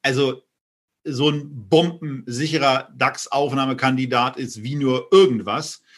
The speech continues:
Ähm, klar, beim Handelsvolumen geht auch noch ein bisschen was. Das liegt eben auch daran,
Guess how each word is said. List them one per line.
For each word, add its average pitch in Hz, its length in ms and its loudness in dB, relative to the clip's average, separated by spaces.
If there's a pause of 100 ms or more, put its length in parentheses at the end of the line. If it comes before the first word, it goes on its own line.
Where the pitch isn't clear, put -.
(260)
Ähm, 123 340 0
klar, 170 320 2
beim 139 160 -4
Handelsvolumen 139 580 -4
geht 123 140 -2
auch 147 120 -4
noch 156 120 -4
ein 139 80 -8
bisschen 147 280 -4
was. 139 180 0
Das 143 240 -2
liegt 180 320 -8
eben 160 280 0
auch 139 180 -4
daran, 143 600 2